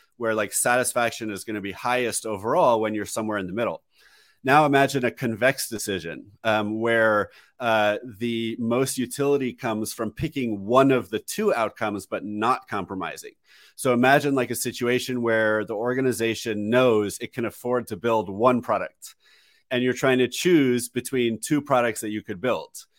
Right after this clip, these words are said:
And if you end up, like, with a mesh somewhere in the middle where it's, like, half of product one and half of product two, then, like, that's just, it's not gonna make any sense. It's not gonna work. And so in that type of situation, you need to pick A or B,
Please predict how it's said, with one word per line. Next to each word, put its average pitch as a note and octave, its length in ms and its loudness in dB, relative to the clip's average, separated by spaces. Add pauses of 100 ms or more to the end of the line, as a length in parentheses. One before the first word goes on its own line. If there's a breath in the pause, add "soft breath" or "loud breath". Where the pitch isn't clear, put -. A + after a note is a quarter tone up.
(260)
And B2+ 100 0
if B2+ 140 0
you C3 140 0
end D3 180 2
up, D3 240 4
like, B2+ 240 -2
with B2+ 180 -6
a A#2+ 80 0
mesh C3 560 0
somewhere C3 320 0
in A#2+ 80 0
the A#2 60 0
middle A#2 380 2
where A2 120 2
it's, G#2 140 -6
like, G#2+ 140 -4
half B2 340 -4
of A2+ 140 -10
product A#2 360 -2
one A2+ 160 -4
and G2 100 -6
half A2+ 240 -4
of G2+ 120 -18
product G#2 340 -2
two, G#2+ 380 -2 (560 loud breath)
then, A#2+ 200 0
like, A2+ 220 -2
that's B2 200 -2
just, C3 220 -6 (100)
it's A#2+ 160 -6
not C3 160 2
gonna A#2+ 120 -4
make A2+ 200 -4
any G2+ 120 -4
sense. C#3+ 360 -2
It's - 120 -10
not A2+ 160 -2
gonna G#2+ 140 -6
work. A2+ 420 -2 (260 loud breath)
And B2+ 140 -4
so B2 140 0
in A#2 80 0
that C#3 180 2
type B2+ 180 0
of A2+ 60 -8
situation, B2+ 520 0
you A2+ 100 -2
need D#3+ 340 0
to C3 80 -2
pick A#2+ 240 -2
A G#2+ 200 -2
or G2+ 100 -4
B, B2 320 -4